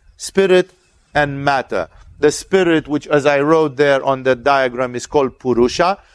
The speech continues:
That's the Sanskrit original word for spirit, for pure spirit. And Prakriti, the word which means nature,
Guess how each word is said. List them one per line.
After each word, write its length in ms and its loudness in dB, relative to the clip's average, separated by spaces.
That's 200 0
the 160 -2
Sanskrit 840 -2
original 680 0
word 420 0
for 280 0
spirit, 500 -2
for 220 -4
pure 280 2
spirit. 460 0
And 260 -2
Prakriti, 760 -2
the 100 2
word 400 2
which 280 -6
means 480 -8
nature, 840 0